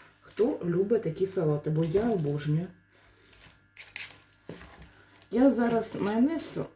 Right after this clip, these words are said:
ну, мало використовую, ну куди? Наприб-, наприклад, олів'є без майонезу. Не розумію, звиняйте. Шуба без майонеза теж не розумію.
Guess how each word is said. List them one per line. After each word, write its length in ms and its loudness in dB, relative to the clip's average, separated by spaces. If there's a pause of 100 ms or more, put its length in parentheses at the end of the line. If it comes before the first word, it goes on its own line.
(280)
ну, 240 2
мало 300 0
використовую, 760 -2
ну 140 0
куди? 400 4 (840)
Наприб-, 440 2
наприклад, 680 2
олів'є 400 4
без 200 2
майонезу. 500 -4 (500)
Не 160 8
розумію, 680 2 (240)
звиняйте. 720 -2 (1400)
Шуба 380 4
без 180 2
майонеза 560 2
теж 280 2
не 140 6
розумію. 680 6